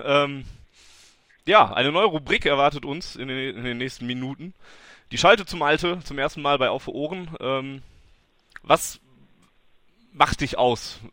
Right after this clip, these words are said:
Du bist ein so großer Lebemann, du bist Amateure-Korrespondent bei schwarzgelb punkt de, im Prinzip Teil der Am-, Amas Crew. Guckst dir oft die Jugendspiele an, das wird heute ein bisschen, äh, wichtiger sein, ähm, und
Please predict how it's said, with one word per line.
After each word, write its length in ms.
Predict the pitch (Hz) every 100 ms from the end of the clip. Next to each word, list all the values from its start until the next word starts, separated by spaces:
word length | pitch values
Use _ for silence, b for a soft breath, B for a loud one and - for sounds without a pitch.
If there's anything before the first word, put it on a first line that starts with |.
| -
Du 100 | 127
bist 200 | 147 -
ein 280 | 135 135 127
so 140 | 147
großer 260 | 139 151 113
Lebemann, 460 | 120 156 147 147
du 80 | 135
bist 180 | 131 -
Amateure-Korrespondent 1500 | 135 131 175 190 170 170 - - - 165 160 160 139 151 156
bei 100 | 135
schwarzgelb 520 | 135 151 - 147 143
punkt 140 | 139 135
de, 120 | 135
im 100 | 127
Prinzip 400 | 135 123 135 127
Teil 180 | 123 123
der 120 | 123
Am-, 100 | 123
Amas 360 | - 139 151 -
Crew. 300 | - 160 151 B B B B B B - _
Guckst 180 | -
dir 80 | 190
oft 180 | 165 -
die 60 | 165
Jugendspiele 500 | 214 233 - 202 190
an, 100 | 185
das 120 | 165
wird 120 | 160
heute 200 | 165 156
ein 40 |
bisschen, 400 | 160 160 160 156
äh, 300 | 139 139 120
wichtiger 320 | 135 - 147 139
sein, 380 | 139 139 147 143
ähm, 360 | 127 123 123 107 - _
und 260 | 135 139